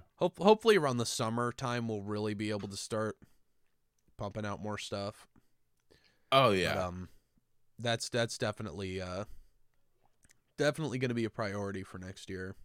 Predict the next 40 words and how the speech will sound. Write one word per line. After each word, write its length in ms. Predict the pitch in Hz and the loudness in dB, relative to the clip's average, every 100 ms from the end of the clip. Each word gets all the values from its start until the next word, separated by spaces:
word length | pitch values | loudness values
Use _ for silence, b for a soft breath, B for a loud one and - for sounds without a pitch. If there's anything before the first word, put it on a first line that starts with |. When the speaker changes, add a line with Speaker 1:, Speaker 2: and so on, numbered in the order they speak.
| - _ b b b b | -20 _ b b b b
Speaker 2:
And 120 | - | -6
you 120 | 90 92 | -2 2
guys 180 | 92 | 2
will 80 | 98 | 0
see 140 | 90 107 | -2 2
a 60 | |
lot 180 | 95 95 | 6 6
Speaker 1:
Um, 80 | 95 | 4
Speaker 2:
more 240 | 98 95 | 2 2
T 240 | 92 107 104 | 0 -8 -8
K 160 | 98 | -2
R 180 | 92 90 | 0 0
gaming, 540 | 90 95 98 95 95 | 0 2 2 2 -2
T 200 | 98 101 85 | -2 -6 -6
K 160 | 95 | -2
R, 380 | 90 87 87 82 - | 2 2 2 -2 -6
um, 400 | 82 85 85 87 - | 0 2 0 -2 0
actual 340 | 101 98 98 | 0 0 -4
videos, 520 | 95 98 104 107 107 113 - B B _ - | -4 -2 0 0 0 -4 -12 B B _ -14
just 160 | - 202 | -8 -6
for 100 | - | 0
Speaker 1:
Yeah. 120 | 135 | 4
Speaker 2:
the 60 | 131 | 6
fun 120 | 98 | 4
of 140 | 92 | 2
it. 260 | 92 104 170 | 2 2 0
<laughs> 720 | 101 110 - - - - - 175 | -2 -8 -10 -18 -20 -20 -6 0
Speaker 1:
And, 140 | 202 | 2
and 160 | 208 208 | 2 2
I 60 | |
think 240 | 196 214 - | 2 -2 0
we'll 140 | 190 | 0
probably 480 | - 139 139 135 135 | 2 0 0 -2 -4
just 240 | 123 123 | -4 -6
upload 400 | - 123 117 117 | -4 -4 -2 -2
that 180 | 117 117 | 0 -2
to 80 | - | -2
the 200 | 104 104 | -6 -6
YouTube 200 | 104 107 | -6 -8
channel. 520 | - 104 107 104 104 | -8 -8 -6 -8 -8